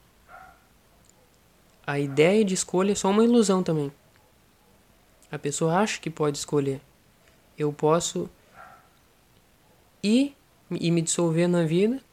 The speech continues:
ou eu posso ficar lutando contra a vida. Certo? Não,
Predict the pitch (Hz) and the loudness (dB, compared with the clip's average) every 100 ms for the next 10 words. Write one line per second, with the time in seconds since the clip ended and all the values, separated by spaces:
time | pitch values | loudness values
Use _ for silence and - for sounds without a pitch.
0 | _ _ _ _ _ 180 185 185 185 185 | _ _ _ _ _ -6 -4 -2 -4 -2
1 | 185 - 185 196 185 196 202 185 175 165 | -4 -2 0 0 0 0 0 -2 0 0
2 | 156 165 156 151 _ _ _ _ _ - | 2 -2 -4 -8 _ _ _ _ _ -6
3 | 170 196 233 - _ _ _ _ - 190 | -2 -2 -6 -14 _ _ _ _ -8 -8